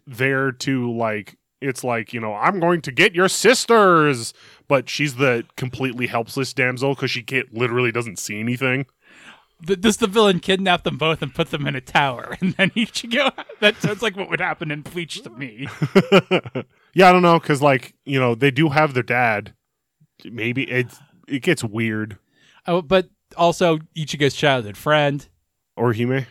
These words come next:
Speaker 2: No, uh, Orihime's friend.
Speaker 1: Oh, Orihime's friend, yeah. Yeah,
Speaker 2: He
Speaker 1: I'm pretty sure she vanishes.
Speaker 2: And Chad, <laughs> who isn't in this volume.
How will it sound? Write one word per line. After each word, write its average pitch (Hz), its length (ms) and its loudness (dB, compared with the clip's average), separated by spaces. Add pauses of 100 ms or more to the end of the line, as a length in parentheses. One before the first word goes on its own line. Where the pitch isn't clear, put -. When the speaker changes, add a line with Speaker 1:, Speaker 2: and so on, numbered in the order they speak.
Speaker 2:
No, 156 340 2
uh, 135 220 2
Orihime's 151 500 2
friend. 92 340 -14 (200)
Speaker 1:
Oh, 147 180 8
Orihime's 135 540 0
friend, 110 220 -6
yeah. 98 200 -4 (960)
Yeah, 143 80 4
Speaker 2:
He 127 60 6
Speaker 1:
I'm 123 60 -4
pretty 160 200 2
sure - 160 -2
she 120 140 -4
vanishes. 92 540 -14 (680)
Speaker 2:
And 127 160 -4
Chad, 156 480 4
<laughs> - 240 -12
who 208 80 2
isn't - 360 2
in 156 180 0
this 165 200 -2
volume. 139 640 -4